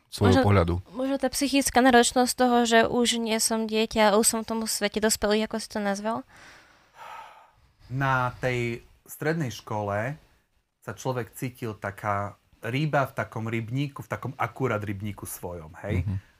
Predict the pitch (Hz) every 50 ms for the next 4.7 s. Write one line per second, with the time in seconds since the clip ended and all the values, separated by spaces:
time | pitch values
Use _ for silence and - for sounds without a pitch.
0 | _ _ - 113 120 127 127 151 165 170 147 139 123 - - 127 117 117 117 113
1 | 113 131 135 127 117 110 107 117 117 117 110 107 104 101 98 - _ _ _ _
2 | - - 110 107 113 110 104 - - - 90 95 92 90 82 80 120 117 _ _
3 | _ _ _ _ - 101 110 123 107 98 101 - _ _ _ _ _ _ _ _
4 | - 139 139 139 131 160 175 180 165 - 131 113 127 123